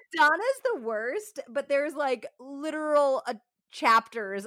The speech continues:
about all of the money she gets out of Celeste by being like, "Oh, Modesto's out. He can't do it. Sorry," after she'd already given her, like, fifteen hundred dollars. Then she's like,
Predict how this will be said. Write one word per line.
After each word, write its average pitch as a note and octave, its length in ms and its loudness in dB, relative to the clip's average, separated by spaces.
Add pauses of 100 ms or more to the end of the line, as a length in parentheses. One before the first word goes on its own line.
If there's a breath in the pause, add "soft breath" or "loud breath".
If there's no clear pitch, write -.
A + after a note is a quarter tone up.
about G#3+ 480 -2
all C4 280 2
of C4+ 120 -8
the C4+ 80 -2
money A3+ 360 -6
she B3 160 -14
gets A#3 220 -8
out G#3 160 -2
of G#3+ 100 -10
Celeste G#3 520 -6
by A3 140 -4
being A3 200 -12
like, G#3+ 300 -8 (320 soft breath)
"Oh, D4 280 6
Modesto's C#4 560 0
out. A3+ 300 2
He A3+ 120 -14
can't A3+ 340 -10
do A3+ 180 -6
it. G#3 240 -4
Sorry," A3 580 -2
after G#3+ 320 -4
she'd G#3+ 160 -12
already G#3 200 -4
given G3 220 -6
her, G3 80 -6
like, G#3 220 -10
fifteen G#3+ 320 -8
hundred G3 200 -6
dollars. F#3 240 -2
Then A3 100 -6
she's A3+ 140 -12
like, A3+ 160 -8